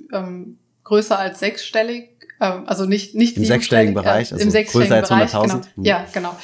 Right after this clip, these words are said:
Speaker 1: Ähm, und das ist, denke ich, auch eine, ja, eine realistische Erwartung, die man da haben kann. Also man kann sich das ja im Prinzip auch,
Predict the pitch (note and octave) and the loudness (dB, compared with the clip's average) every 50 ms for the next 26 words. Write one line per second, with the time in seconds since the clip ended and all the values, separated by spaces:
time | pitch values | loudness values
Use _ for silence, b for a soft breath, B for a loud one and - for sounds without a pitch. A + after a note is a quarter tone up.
0 | B B B B B B B B - - F#3+ F#3+ F#3 F#3 F3+ F3+ F3+ G3 F3+ - | B B B B B B B B -6 -4 -4 -4 -2 -4 -6 -6 -8 -10 -8 -6
1 | G3+ F#3 F#3 F3+ F3 - - - - - - - - - F#3+ F#3+ - - - G3+ | -6 -6 -6 -6 -8 -10 -12 -16 -20 -20 -18 -8 -4 -2 -2 -2 -4 -6 -6 -6
2 | G3 - - - G#3 G3 G#3 G3+ G#3+ G3+ G#3 - F#3+ F#3+ F#3+ F#3 - - - - | -6 -8 -6 -2 0 0 2 2 0 -2 0 0 0 0 0 -2 -6 -12 -18 -10
3 | - - F#3+ F#3 F#3 F#3 F#3 F#3 F#3 F#3 - _ - G#3+ F3+ F3 F#3 F#3 F#3 F3+ | -6 -4 -2 -2 -2 -4 -6 -6 -8 -10 -12 _ -4 -2 -2 -2 -2 -4 -4 -2
4 | F#3+ G3 G3 G3+ A3 A3+ - G#3 - - G3 - - F#3 F#3+ G3 G3+ G#3+ G3 F#3+ | -2 0 0 0 -2 -2 -4 -6 -4 -2 -2 0 0 2 2 2 0 0 -4 -4
5 | G3 F#3+ F#3+ F#3 F3+ F3+ F#3+ F#3+ G3+ G#3 G3+ - G#3+ G3+ G3 G3 F#3 F#3+ F#3 F#3 | -4 -4 -4 -4 -2 0 0 0 0 -2 -2 -4 -4 -4 -4 -6 -6 -8 -6 -6
6 | F#3+ F#3+ F#3+ - G#3+ G#3+ G#3 A3 G#3+ - G3+ G3+ G3+ F#3+ G3 F#3+ G3 F#3+ F#3 - | -4 -4 -2 0 0 2 0 0 0 -2 -4 -4 -4 -4 -4 -4 -6 -8 -6 -4
7 | A3+ A3 A3 - - F#3+ - - - | -4 -4 -2 -2 -4 -4 -4 -6 -18